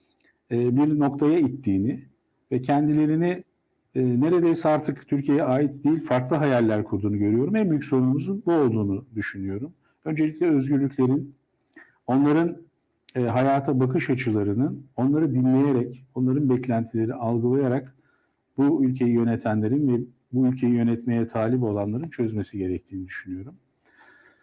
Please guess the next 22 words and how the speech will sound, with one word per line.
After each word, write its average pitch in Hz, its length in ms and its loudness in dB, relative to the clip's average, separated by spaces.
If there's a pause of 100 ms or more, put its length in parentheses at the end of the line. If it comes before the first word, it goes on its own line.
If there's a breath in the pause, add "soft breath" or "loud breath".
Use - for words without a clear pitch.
(400 soft breath)
Çünkü 165 300 2
umudu 170 520 4
kaybedersek, 131 1120 2 (520)
e, 123 40 2
her 120 420 2
şeyimizi 127 640 0 (140)
kaybederiz. 117 1040 0 (300)
Benim 160 240 2
birinci 180 300 4
önceliğim 156 540 2 (240)
bu, 110 320 2
gençlerimiz 123 680 2
bu. 160 140 -2
Bursa'nın 131 480 0
da 165 120 -2
Türkiye'nin 120 460 -2
de 147 120 -2
bana 117 200 0
göre 113 160 -2
en 143 260 0
büyük 127 300 -4 (360)
sorunu. 90 460 -2